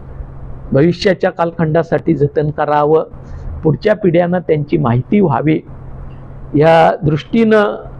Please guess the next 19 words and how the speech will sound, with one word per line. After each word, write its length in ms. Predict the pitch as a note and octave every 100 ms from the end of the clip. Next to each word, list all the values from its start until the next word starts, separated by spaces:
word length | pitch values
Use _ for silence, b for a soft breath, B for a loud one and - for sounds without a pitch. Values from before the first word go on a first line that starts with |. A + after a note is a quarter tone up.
| - B - -
या 140 | D#3
स्मारकाची 1160 | E3 F3 C3+ C#3+ C#3 D#3 C#3+ D#3+ D#3 D#3 D#3 G3+ - - - - -
निर्मिती 460 | D3 C#3+ D3 D#3 F3
आम्ही 260 | D3 C#3+
मंडळींनी 540 | D#3 C#3+ C3+ C3+ C3+ C3+
केलेली 520 | - B2 A#2+ B2 C3
आहे. 360 | C3 A2 - D#3 - B B B B -
याच्यामध्ये 460 | - G3 F#3 F3+
अनेकांचं 600 | G#3+ D3+ F3 F3 F3+ F3
सहकार्य 840 | F3 - - E3 D3+ D#3 D#3+ D#3 D#3+ - - -
लाभलेलं 500 | C3+ A#2+ C3 C#3 C#3+
आहे. 240 | C3+ B2
विशेषतः 640 | C#3+ B2+ - D3 - - D3 - - B B B B -
या 100 | C#3+
विद्यालयाची 720 | C#3 B2+ C#3+ C#3 C#3 C3+ D3
माझी 320 | C3 B2 C3
विद्यार्थी 440 | C3 - C#3 - D3
संघटना 540 | C#3 B2+ C3+ - C#3
असेल, 400 | C3 - C#3 C#3+